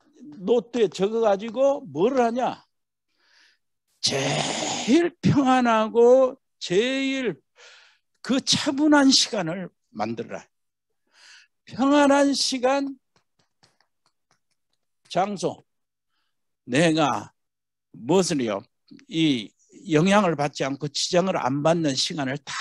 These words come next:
만들어요. 바깥에 나가서, 어? 산에 산책하는 그 장소든지 이런 모든 것, 나 혼자 골방이든지 이 시간을 만드는 거예요. 바깥에 나가서.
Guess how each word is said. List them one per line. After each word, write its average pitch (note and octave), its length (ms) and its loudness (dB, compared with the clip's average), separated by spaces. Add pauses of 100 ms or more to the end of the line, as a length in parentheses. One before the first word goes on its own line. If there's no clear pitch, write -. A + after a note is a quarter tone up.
(200)
만들어요. G#2+ 460 -6 (1120)
바깥에 B2+ 440 -6
나가서, A2+ 480 -8
어? C#3+ 600 -10 (140)
산에 - 680 -8
산책하는 B2 880 -10
그 G#2+ 140 -14
장소든지 G#2+ 960 -10 (360)
이런 G#3+ 260 2
모든 F#3+ 360 2
것, G2+ 200 -6 (680)
나 C#3 160 0
혼자 F3 540 0 (100)
골방이든지 D3 920 0
이 E3+ 100 -4
시간을 D3 420 -2
만드는 - 340 -12
거예요. - 140 -20 (2000)
바깥에 A#2 340 -6
나가서. F#2 360 -12